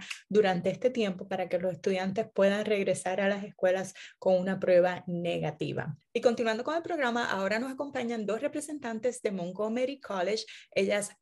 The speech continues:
trabajan en la Escuela de Educación Temprana de, de Montgomery College y vienes a hablarnos de varias actividades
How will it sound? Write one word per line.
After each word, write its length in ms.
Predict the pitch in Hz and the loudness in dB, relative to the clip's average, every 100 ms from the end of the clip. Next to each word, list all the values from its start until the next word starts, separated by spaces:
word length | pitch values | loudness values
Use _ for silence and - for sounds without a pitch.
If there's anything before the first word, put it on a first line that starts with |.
| _ | _
trabajan 360 | 196 180 240 381 | -4 0 0 0
en 60 | 302 | -2
la 80 | |
Escuela 300 | 247 220 240 | 2 4 4
de 80 | 254 | 4
Educación 640 | 240 208 202 - 220 220 233 | 2 2 -4 -4 -2 -2 0
Temprana 680 | 302 294 202 196 190 226 - | -2 -2 -2 0 0 -2 -2
de, 500 | 196 190 185 - - | -2 -2 0 -2 2
de 180 | 180 | 2
Montgomery 460 | 180 185 190 208 262 | 2 -2 -2 -2 0
College 320 | 226 202 202 | 0 0 -2
y 80 | - | -4
vienes 260 | 202 202 233 | -2 -2 -4
a 40 | |
hablarnos 400 | 269 262 285 285 | -2 -2 -2 -4
de 100 | 214 | 0
varias 260 | 208 214 269 | 2 2 0
actividades 680 | 269 247 226 202 208 302 | -6 -4 0 2 2 0